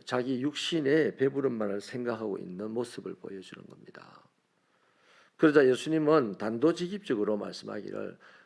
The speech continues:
"내가 생명의 떡이다. 내게 오는 자는 결단코 줄이지 않을 것이고 나를 믿는 자는 목마르지 않을 것이다."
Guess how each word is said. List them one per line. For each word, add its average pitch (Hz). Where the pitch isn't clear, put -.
"내가 117
생명의 156
떡이다. 95
내게 147
오는 143
자는 127
결단코 113
줄이지 110
않을 101
것이고 123
나를 113
믿는 117
자는 123
목마르지 110
않을 110
것이다." -